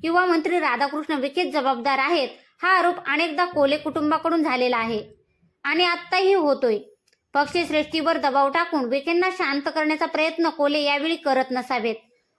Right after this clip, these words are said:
असे म्हणता येणार नाही, कारण काँग्रेस, शरद पवार गट किंवा थेट ठाकरेंची सेना या तीनही पक्षात आपल्याला जास्त भविष्य नसेल,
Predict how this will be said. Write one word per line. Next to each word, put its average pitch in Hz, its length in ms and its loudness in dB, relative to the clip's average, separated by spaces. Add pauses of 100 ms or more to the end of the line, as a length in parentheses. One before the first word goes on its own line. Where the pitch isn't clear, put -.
असे 311 220 -2
म्हणता 330 320 2
येणार 262 320 0
नाही, 233 260 -2 (560)
कारण 339 260 2
काँग्रेस, 285 680 2
शरद 294 220 0 (100)
पवार 294 260 2
गट 277 200 2 (140)
किंवा 320 180 0
थेट 349 320 -2
ठाकरेंची 330 560 0
सेना 277 360 -2 (420)
या 339 120 0
तीनही 349 440 2
पक्षात 339 360 -2 (380)
आपल्याला 359 440 0
जास्त 311 420 -2
भविष्य 285 420 0
नसेल, 330 360 -2